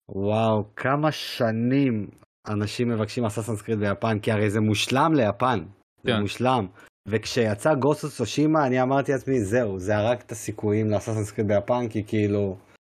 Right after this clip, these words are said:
Speaker 1: כבר, כבר יש לך את העולם פתוח הזה, אה, יוביסופט לא תרצה לעשות משהו, אבל אנחנו מקבלים את זה גם עם טוויסט. כי הרי אתה יודע, תמיד כשמדברים על יפן, מה הדבר הראשון שעולה לכולם לראש?
Speaker 2: נינג'ות,
Speaker 1: סמור-,
Speaker 2: שינובים.
Speaker 1: לא, סמוראים.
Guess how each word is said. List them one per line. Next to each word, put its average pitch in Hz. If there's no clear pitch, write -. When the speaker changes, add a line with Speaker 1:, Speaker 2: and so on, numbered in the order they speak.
Speaker 1:
כבר, 123
כבר 139
יש 151
לך -
את 160
העולם 139
פתוח 127
הזה, 98
אה, 107
יוביסופט 127
לא 135
תרצה 117
לעשות 95
משהו, 104
אבל 104
אנחנו 113
מקבלים 113
את 147
זה 151
גם 113
עם 113
טוויסט. 156
כי 120
הרי 113
אתה 110
יודע, 170
תמיד 151
כשמדברים 170
על 160
יפן, 127
מה 139
הדבר 165
הראשון 110
שעולה 104
לכולם 101
לראש? 95
Speaker 2:
נינג'ות, 123
Speaker 1:
סמור-, 107
Speaker 2:
שינובים. 120
Speaker 1:
לא, 151
סמוראים. 104